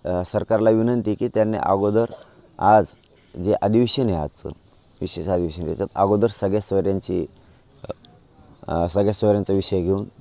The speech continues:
त्याची अंमलबजावणी करावी. आणि महाराष्ट्रातल्याही, अ, सर्व, अ, आमदार महोदयांनी आणि मंत्री महोदयांनी मराठ्यांच्या यांनी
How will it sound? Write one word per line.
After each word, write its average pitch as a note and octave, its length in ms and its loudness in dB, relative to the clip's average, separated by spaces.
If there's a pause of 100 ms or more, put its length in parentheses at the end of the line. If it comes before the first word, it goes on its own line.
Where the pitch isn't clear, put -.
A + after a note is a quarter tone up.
(200)
त्याची F2+ 220 -4
अंमलबजावणी D#2+ 720 -4
करावी. D2 520 -8 (440)
आणि G2+ 340 -2
महाराष्ट्रातल्याही, A2 1000 0 (720)
अ, F#2+ 200 -4
सर्व, C3+ 480 4 (140)
अ, E2+ 200 -8 (1120)
आमदार G#2+ 320 4
महोदयांनी G#2+ 540 0
आणि G2 140 -2
मंत्री G2 320 -4
महोदयांनी E2+ 540 -4 (2250)
मराठ्यांच्या G2 600 0 (760)
यांनी A2 500 0